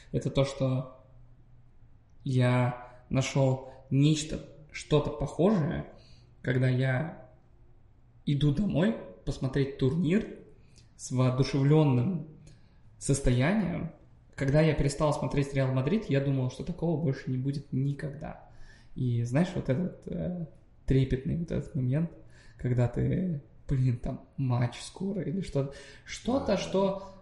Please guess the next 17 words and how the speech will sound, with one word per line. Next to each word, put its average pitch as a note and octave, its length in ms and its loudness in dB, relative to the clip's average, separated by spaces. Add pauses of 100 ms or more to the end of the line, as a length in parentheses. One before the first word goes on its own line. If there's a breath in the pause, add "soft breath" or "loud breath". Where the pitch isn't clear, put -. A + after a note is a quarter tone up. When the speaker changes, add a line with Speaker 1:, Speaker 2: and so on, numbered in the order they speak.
(120)
Speaker 1:
помимо D#3+ 520 2
основной D3 580 -2
раб-, C#3 220 -2
ну, D#3 220 0
какой-то D3 400 -2
деятельности, D3 640 -4
Speaker 2:
Чё? C#3 100 -4
Speaker 1:
что-то, F3+ 380 2
что - 180 -6
тебя C#3+ 540 -2 (680 loud breath)
ни F3+ 360 0
к G3+ 60 -4
чему E3 340 0
не C3+ 120 2
обязывает. D3+ 640 0
Speaker 2:
Да. - 60 -12 (640 loud breath)
Speaker 1:
Ш-, - 120 -20